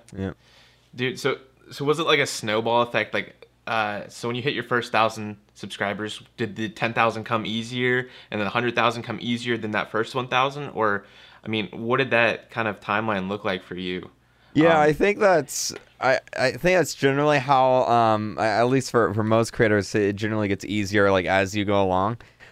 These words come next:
Speaker 2: Yeah.
Speaker 1: Um, it snowballs more and more. Um, but yeah, since I was a streamer, I, I just kinda kept building up, like, that, like, live audience. Like, um,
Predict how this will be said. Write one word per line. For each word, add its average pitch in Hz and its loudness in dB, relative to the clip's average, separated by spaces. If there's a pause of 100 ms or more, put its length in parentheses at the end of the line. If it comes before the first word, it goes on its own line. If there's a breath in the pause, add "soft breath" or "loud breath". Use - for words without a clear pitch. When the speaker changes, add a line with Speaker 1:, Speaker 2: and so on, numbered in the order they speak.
(160 loud breath)
Speaker 2:
Yeah. 95 4
Speaker 1:
Um, 92 -2
it 87 -6
snowballs 92 2
more 95 0
and 92 -2
more. 95 2
Um, 90 2 (760)
but 107 4
yeah, 107 6
since 127 -2
I 147 6
was 127 0
a 110 -4
streamer, 117 2
I, 95 2
I - 2
just 101 -4
kinda 107 0
kept 101 2
building 101 2
up, 98 0
like, 92 2
that, 92 2
like, 92 0
live 92 2
audience. 95 2
Like, 87 0 (420 soft breath)
um, 85 -2